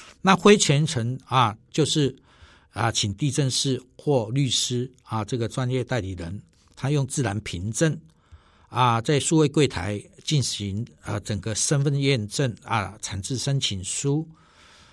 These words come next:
哦，就刚刚跟我们刚刚讲取代印鉴证明那种措施一样，然后经由当事人签，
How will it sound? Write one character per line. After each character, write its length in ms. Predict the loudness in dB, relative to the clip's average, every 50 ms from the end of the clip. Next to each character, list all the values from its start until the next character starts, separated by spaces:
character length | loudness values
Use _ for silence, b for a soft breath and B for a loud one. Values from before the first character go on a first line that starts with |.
| B B B
哦， 120 | -10 -8
就 120 | -4 -2
刚 180 | 0 0 2 2
刚 580 | 4 4 4 4 2 2 0 0 -2 -4 -6 -10 -14 -20 -20 -20 -20 -20 _ _
跟 140 | 0 2 2
我 120 | 2 2
们 120 | 0 -2 -2
刚 160 | 0 0 0
刚 180 | 2 0 0
讲 320 | 0 -2 -2 -2 -2 -2 -2
取 160 | -2 -2 -2
代 180 | 0 0 0 0
印 140 | 0 -2
鉴 160 | -2 -2 -2 -2
证 180 | 0 0 0
明 160 | 0 -2 -4
那 180 | -4 -2 -2 -2
种 180 | -2 -4 -6 -8
措 240 | -10 -6 -4 -4 -4
施 220 | -2 -2 -2 -2
一 100 | -2 0 2
样， 200 | 2 2 0 -2 -10 -16 _
然 180 | -2 2 6 6
后 160 | 6 6 4
经 300 | 2 -2 -2 0 0 2
由 140 | 2 0 0
当 180 | 0 -2 -2
事 140 | -2 0 -2
人 180 | 0 -2 -2 -4
签， 200 | -4 -4 -6